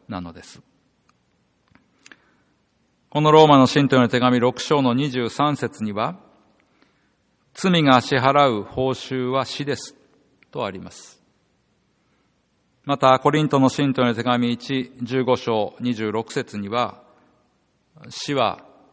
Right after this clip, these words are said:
最後の敵というふうにも書かれています。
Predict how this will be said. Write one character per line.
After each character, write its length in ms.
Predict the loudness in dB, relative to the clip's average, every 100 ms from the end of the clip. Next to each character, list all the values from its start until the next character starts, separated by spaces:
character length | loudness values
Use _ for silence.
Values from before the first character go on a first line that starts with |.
| _ _
最 420 | -12 0 2 4
後 140 | 0 -4
の 100 | -4
敵 380 | -6 -6 -8 -10 _ _ _ _ -8
と 120 | -6
い 40 |
う 20 | -4
ふ 140 | -4
う 60 | -6
に 140 | -4
も 380 | -4 -6 -10 -18
書 120 | -16
か 100 | -12
れ 100 | -12
て 140 | -10 -12
い 80 | -14
ま 120 | -16
す。 220 | -18